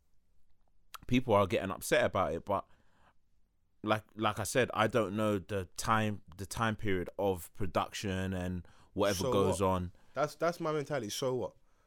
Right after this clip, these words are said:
Speaker 2: Maybe, like I said, 'cause I was speaking online. Shouts out to the girls from, like, Culture U K.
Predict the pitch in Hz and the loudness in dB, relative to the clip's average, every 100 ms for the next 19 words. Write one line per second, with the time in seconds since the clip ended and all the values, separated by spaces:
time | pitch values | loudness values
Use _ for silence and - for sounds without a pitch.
0 | _ _ - 131 175 170 156 160 123 139 | _ _ -2 4 4 2 0 -2 0 4
1 | 160 160 - 165 139 131 127 113 - 139 | 4 4 2 0 0 0 -2 -4 -4 -4
2 | - 113 127 110 117 107 107 101 - 113 | -4 -8 -6 -6 -4 -4 -6 -8 -6 -6
3 | 98 - 98 - 98 | -6 -6 -10 -6 -6